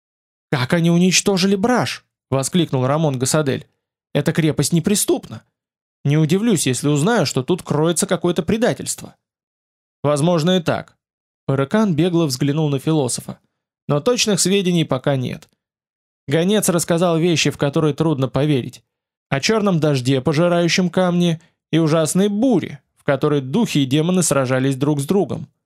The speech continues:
Позже у меня будут более точные сообщения, но уже ясно, что на севере происходит нечто необычное. И, боюсь, одним севером захватчики не ограничатся». Все присутствующие посмотрели на короля,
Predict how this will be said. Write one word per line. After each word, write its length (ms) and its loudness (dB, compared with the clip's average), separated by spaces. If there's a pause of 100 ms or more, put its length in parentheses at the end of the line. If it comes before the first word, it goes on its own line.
(540)
Позже 280 0
у 40 2
меня 220 2
будут 260 0
более 260 2
точные 400 -2
сообщения, 600 0
но 200 2
уже 240 2
ясно, 480 0
что 180 -4
на 140 0
севере 420 2
происходит 520 0
нечто 320 0
необычное. 800 -2 (520)
И, 100 0
боюсь, 340 2
одним 300 2
севером 440 2
захватчики 580 -2
не 140 0
ограничатся». 760 0 (1400)
Все 260 0
присутствующие 840 0
посмотрели 560 -2
на 140 -2
короля, 500 -4